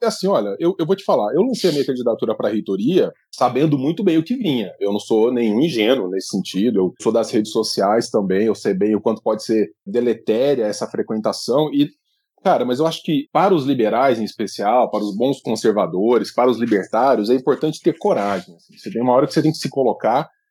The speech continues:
especialmente se colocar de maneira muito firme no debate pra mostrar que tem soluções alternativas. Aliás, mais do que isso, que há soluções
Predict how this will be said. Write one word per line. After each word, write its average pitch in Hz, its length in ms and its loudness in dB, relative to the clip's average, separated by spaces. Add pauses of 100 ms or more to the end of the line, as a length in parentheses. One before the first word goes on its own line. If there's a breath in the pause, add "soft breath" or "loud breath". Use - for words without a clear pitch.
(300)
especialmente 190 1000 -2
se - 120 -8
colocar 190 280 0
de 208 80 2
maneira 208 220 4
muito 214 200 -2
firme 196 420 2
no 135 120 2
debate 120 440 2
pra 175 120 2
mostrar 175 400 -2
que 160 120 -6
tem 196 360 0
soluções 160 480 0
alternativas. 160 840 -2 (640)
Aliás, 175 320 4
mais 202 180 2
do 165 100 0
que - 100 -2
isso, 98 260 0
que 160 100 -4 (120)
há 180 220 2 (100)
soluções 180 800 -2